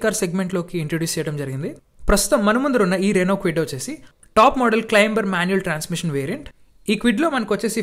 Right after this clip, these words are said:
ఫోర్ వేరియంట్స్ అయితే అవైలబుల్గా ఉన్నాయి. అవి వచ్చేసి ఆర్ఎక్స్ఎల్, ఆర్ఎక్స్టీ and టాప్ మోడల్ క్లైంబర్ అయితే ఉన్నాయి. ఇక్కడ ఆర్ఎక్స్ఎల్ and ఆర్ఎక్స్ఎల్ ఆప్షన్ వచ్చేసి బేస్ మోడల్స్ కింద వస్తాయి. So, ఇవి ఆప్ట్ చేస్తే కనుక మీకు టూ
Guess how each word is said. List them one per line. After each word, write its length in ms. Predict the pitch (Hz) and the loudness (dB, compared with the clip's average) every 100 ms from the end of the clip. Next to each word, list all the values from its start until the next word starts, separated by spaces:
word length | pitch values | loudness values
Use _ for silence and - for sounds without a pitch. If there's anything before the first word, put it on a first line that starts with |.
| 208 | 0
ఫోర్ 200 | 202 185 | 0 2
వేరియంట్స్ 280 | 180 180 185 | 0 -2 -2
అయితే 120 | 170 165 | -4 -4
అవైలబుల్గా 360 | 147 151 160 139 | -4 -4 -6 -6
ఉన్నాయి. 160 | 135 269 170 | -8 -4 -2
అవి 60 | 156 | -2
వచ్చేసి 280 | 147 - 156 139 | -2 -4 -6 -6
ఆర్ఎక్స్ఎల్, 420 | 147 165 - 285 294 _ - 151 156 165 - 156 143 - 285 311 _ _ 160 | -8 -6 -8 -8 -10 _ -8 -2 -2 -2 -4 -2 -4 -6 -10 -14 _ _ 0
ఆర్ఎక్స్టీ 400 | 165 185 - 277 311 185 | 2 0 -2 -4 -2 0
and 100 | 180 175 | -2 2
టాప్ 180 | 175 175 165 | 4 4 2
మోడల్ 180 | 160 156 | 0 -2
క్లైంబర్ 340 | 160 147 160 151 | -4 -2 -2 -2
అయితే 140 | 143 135 | -4 -6
ఉన్నాయి. 180 | 170 349 - _ _ _ - | -6 -8 -14 _ _ _ -4
ఇక్కడ 140 | 170 190 175 | -2 2 4
ఆర్ఎక్స్ఎల్ 420 | 208 220 294 302 202 | 2 0 -4 -2 -2
and 100 | 185 175 | 0 0
ఆర్ఎక్స్ఎల్ 380 | 185 196 220 196 170 | 0 0 -2 0 2
ఆప్షన్ 260 | 170 - 180 | 2 0 -2
వచ్చేసి 280 | 180 165 190 135 | -4 -4 -4 -4
బేస్ 180 | 156 170 | -6 -2
మోడల్స్ 220 | 170 170 165 | -2 -2 -4
కింద 120 | 156 135 | -8 -8
వస్తాయి. 220 | - 240 - _ _ _ _ - - | -8 -10 -12 _ _ _ _ -8 4
So, 80 | 202 196 | 6 6
ఇవి 100 | 202 | 6
ఆప్ట్ 160 | 202 196 | 4 2
చేస్తే 180 | 208 - 190 | -4 -4 -4
కనుక 180 | 196 247 | -4 -2
మీకు 160 | 196 180 | -2 -2
టూ 60 | 208 | -4